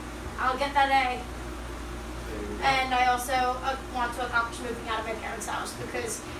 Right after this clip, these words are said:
Speaker 1: it's so expensive to move. And I feel like if people think, "You're twenty-one, you still live at my parents' house," I'm like,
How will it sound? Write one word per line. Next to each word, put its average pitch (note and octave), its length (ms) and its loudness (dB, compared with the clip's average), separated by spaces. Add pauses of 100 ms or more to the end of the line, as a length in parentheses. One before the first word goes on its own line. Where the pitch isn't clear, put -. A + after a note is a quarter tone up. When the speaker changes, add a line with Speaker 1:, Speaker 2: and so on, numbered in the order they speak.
(100)
Speaker 1:
it's C4+ 140 0
so D#4 340 4
expensive D#4+ 600 2
to C#4 160 -4
move. C#4+ 360 -2 (600)
And C#4 140 4
I C#4+ 140 4
feel D#4 240 0
like D4 180 4
if C#4+ 160 -4
people D4+ 180 -2
think, D4 180 -6
"You're - 240 -8
twenty-one, D4+ 440 0
you C#4+ 60 -4
still C#4 180 -2
live C4+ 140 2
at - 60 -8
my B3+ 80 -4
parents' C4 300 -2
house," C#4 280 2
I'm - 40 -6
like, A#3 160 0